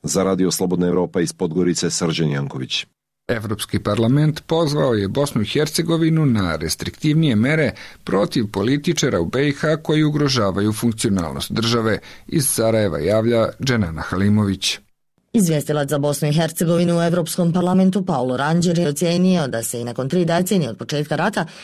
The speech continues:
Speaker 3: Bosna i Hercegovina suočava s tenzijama, te da se ugrožava suverenitet,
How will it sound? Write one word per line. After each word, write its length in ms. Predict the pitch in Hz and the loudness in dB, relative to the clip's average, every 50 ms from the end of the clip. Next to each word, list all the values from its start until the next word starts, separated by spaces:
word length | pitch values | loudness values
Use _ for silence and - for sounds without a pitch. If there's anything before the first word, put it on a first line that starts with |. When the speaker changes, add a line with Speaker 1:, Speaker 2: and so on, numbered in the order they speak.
| - - _ | -20 -8 _
Speaker 3:
Bosna 280 | 196 233 262 - 214 | 0 0 2 2 2
i 40 | 160 | 2
Hercegovina 600 | 135 156 175 180 - 233 196 208 196 196 190 196 | 2 2 0 0 0 0 2 2 4 4 4 2
suočava 380 | 190 190 196 196 196 208 190 196 | 2 2 0 0 0 0 0 0
s 80 | 190 | 0
tenzijama, 580 | - 208 202 214 208 208 226 202 160 139 123 120 | 0 0 2 2 2 2 2 2 0 0 -2 -4
te 200 | 117 - 135 123 | -6 -4 -4 -4
da 100 | 117 123 | -4 -2
se 120 | - - | -2 -2
ugrožava 460 | 131 123 143 151 165 170 196 202 190 190 | -2 0 0 0 0 2 2 2 2 2
suverenitet, 720 | 185 - 190 190 185 185 185 190 190 175 190 180 165 - | 2 2 2 2 4 4 4 4 4 4 2 0 -2 -4